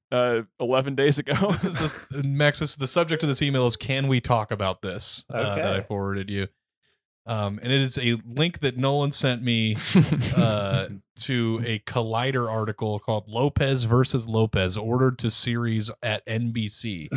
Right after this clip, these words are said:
Speaker 2: It says George Lopez is officially back. Uh, but before we get into this article, I would like to, to make a comment here. Um, last week when I was in,
Speaker 3: Editorial.
Speaker 2: <laughs> when I was in Omaha, we were watching cooking shows 'cause my dad likes to watch those.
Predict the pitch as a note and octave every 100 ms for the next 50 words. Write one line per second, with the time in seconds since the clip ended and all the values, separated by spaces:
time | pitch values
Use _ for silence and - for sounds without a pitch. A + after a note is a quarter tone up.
0 | - - - - _ C#3 F3 C#3 A2+ D3
1 | F3 C#3+ D#3 E3 C3+ B2 A2+ C#3+ - C#3+
2 | A#2 G#2 A2+ A2+ - - _ _ _ _
3 | C3+ C3+ C#3 C#3 G#3+ A#3+ E3 E3+ E3 C3+
4 | C3+ D3 C#3 C#3 B2 C#3 C#3+ C#3+ - C3
5 | A2 G#2 G2+ - G#2+ G2 - - _ -
6 | B2+ B2 - - A#2+ A2+ G#2 G#2+ G#2 -
7 | A#2+ G#2+ G2 F#2+ F#2 - _ _ _ _
8 | _ _ _ - C3 C#3 D#3 D#3+ C#3+ B2+
9 | B2 A#2+ A#2 A2+ - _ - D3 E3+ -
10 | E3+ D3 B2 C3+ B2 A#2 G#2 - - -
11 | - - C#3 C3 A#2+ B2 B2+ G#2 A#2+ B2+
12 | B2 C3 B2 - G#2+ G#2+ G#2 G#2 G#2+ -
13 | A2+ G#2+ - B2+ B2